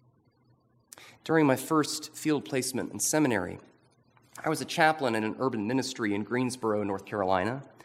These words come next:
Did a lot of different things there alongside the other couple of chaplains who worked alongside me. Served in the soup kitchen, helped lead chapel every day, preached sermons, led Bible studies, led support groups.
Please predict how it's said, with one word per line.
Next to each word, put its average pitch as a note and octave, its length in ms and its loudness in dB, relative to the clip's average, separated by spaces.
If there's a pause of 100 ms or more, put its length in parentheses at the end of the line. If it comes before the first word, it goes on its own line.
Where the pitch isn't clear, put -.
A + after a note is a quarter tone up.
(260)
Did C#3 100 2
a B2+ 40 8
lot B2+ 240 4
of B2 100 0
different A#2+ 320 -6
things A#2+ 360 -2
there G#2+ 300 2
alongside G#2+ 640 0
the G#2+ 120 -2
other A2+ 340 0
couple G#2+ 280 -4
of G#2 80 -6
chaplains G#2+ 480 -4
who - 80 -12
worked G2 320 -8 (720)
alongside G2+ 500 -4
me. G#2 180 -8 (640)
Served A#2+ 300 -2
in A#2 60 -4
the A2 60 -2
soup A2+ 240 -4
kitchen, A2 580 -4
helped G#2+ 400 -6
lead A2+ 220 -6
chapel A2+ 420 0
every A2+ 220 0
day, G#2+ 240 2
preached A2+ 320 -6
sermons, C3 420 2
led A2+ 140 -2
Bible A2+ 280 2
studies, A2 540 -4
led F#2 180 -8
support - 420 -8
groups. - 600 -10